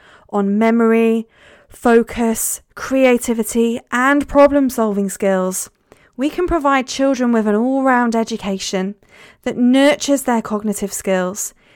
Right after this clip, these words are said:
improves overall well-being, and equips them with the tools they need to thrive in an ever-changing world.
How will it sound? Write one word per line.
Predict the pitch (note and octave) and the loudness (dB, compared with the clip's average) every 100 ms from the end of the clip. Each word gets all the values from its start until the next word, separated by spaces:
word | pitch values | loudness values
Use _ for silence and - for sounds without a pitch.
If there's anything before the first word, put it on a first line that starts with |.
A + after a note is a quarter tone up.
| _ _ | _ _
improves | C4 C4+ - C#4 D4+ E4 D#4 D4 | -2 -2 -2 0 2 2 2 4
overall | C4+ A#3+ B3+ A#3+ | 4 4 2 0
well-being, | A3+ A#3 A3+ B3+ B3+ G3 F3+ F#3 _ _ - - - _ | 2 0 0 0 0 -2 -4 -12 _ _ -20 -20 -20 _
and | A#3 | -6
equips | A#3+ - D4 - | -6 -2 -2 -2
them | - E4 | -2 0
with | D#4+ D4+ | 0 -2
the | |
tools | C#4 - C#4 C#4+ - | -4 0 2 2 2
they | B3 A#3 | 0 2
need | G#3+ G#3 G3 | 0 0 -4
to | G#3+ | -10
thrive | - A3+ A3+ A3 G3 E3 C#3+ - _ _ - | -6 -2 0 2 0 -2 -8 -16 _ _ -8
in | G3+ | -4
an | G3 G3 | -4 -4
ever-changing | F#3+ F#3 G3 - F#3+ F#3 F3+ F3+ F3 | -6 -4 -6 -4 -6 -6 -6 -6 -6
world. | E3 D#3+ G#2 - | -6 -6 -8 -14